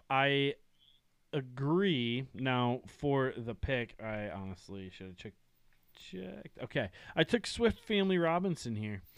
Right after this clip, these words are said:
Um, Matt Stafford, obviously against Tampa, tough defense there, but, uh, he's good,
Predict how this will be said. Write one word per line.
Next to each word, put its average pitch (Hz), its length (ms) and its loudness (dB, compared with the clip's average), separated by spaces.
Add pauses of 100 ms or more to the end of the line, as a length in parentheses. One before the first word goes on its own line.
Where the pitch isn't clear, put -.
(340)
Um, 110 460 -2 (200)
Matt 139 280 2
Stafford, 127 800 -2 (280)
obviously 151 440 0
against 143 280 -6
Tampa, 135 520 -2 (340)
tough 160 260 2
defense 147 540 -2
there, 139 360 0 (580)
but, 123 120 0
uh, 120 400 0
he's 151 400 -8 (1400)
good, 107 360 -2